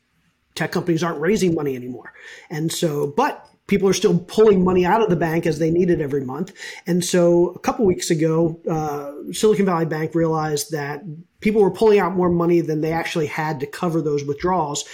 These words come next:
And they said, "We need to, to get some cash here."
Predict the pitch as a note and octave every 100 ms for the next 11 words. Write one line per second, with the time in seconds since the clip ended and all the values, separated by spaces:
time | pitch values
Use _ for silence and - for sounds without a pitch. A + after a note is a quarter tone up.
0 | - - D#3 E3+ F#3 D#3+ D#3 F3+ G#3 F#3
1 | F3 E3+ - D3+ C3+ F3+ - E3+ C#3 E3+
2 | D3+ - C#3 -